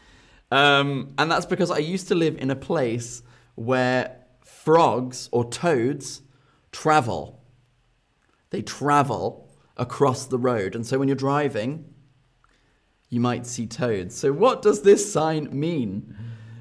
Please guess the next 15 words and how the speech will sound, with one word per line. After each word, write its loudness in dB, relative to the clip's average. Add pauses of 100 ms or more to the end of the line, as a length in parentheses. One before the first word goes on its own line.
Um, 0 (480)
"You -2
should -2
look -4
out 2
for -4
toads -2
when -2
you -2
drive -2
here," -4
or 0
"You -6
can -2
look -2